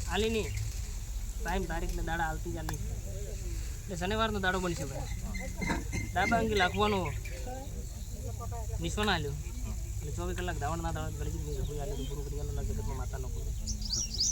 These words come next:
શું કીધું? જો પૂરું ના કરી આલો, જગતમાં માતા નખો નહીં.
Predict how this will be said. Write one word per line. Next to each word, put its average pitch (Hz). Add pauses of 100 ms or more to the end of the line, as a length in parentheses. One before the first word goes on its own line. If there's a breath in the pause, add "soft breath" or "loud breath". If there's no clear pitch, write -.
(340)
શું 214
કીધું? - (580)
જો -
પૂરું 196
ના 190
કરી 202
આલો, 196
જગતમાં 185
માતા 170
નખો 160
નહીં. 147